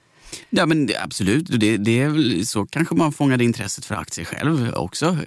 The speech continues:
generellt såklart. Men någonting, eh,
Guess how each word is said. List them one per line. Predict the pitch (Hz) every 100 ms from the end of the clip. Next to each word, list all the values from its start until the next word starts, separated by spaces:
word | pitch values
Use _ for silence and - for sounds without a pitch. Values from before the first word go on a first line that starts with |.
| -
generellt | - 110 80 65
såklart. | - - 82 -
Men | 113 110 107 - - -
någonting, | - 101 123 160 135 127
eh, | - 120 110 113 110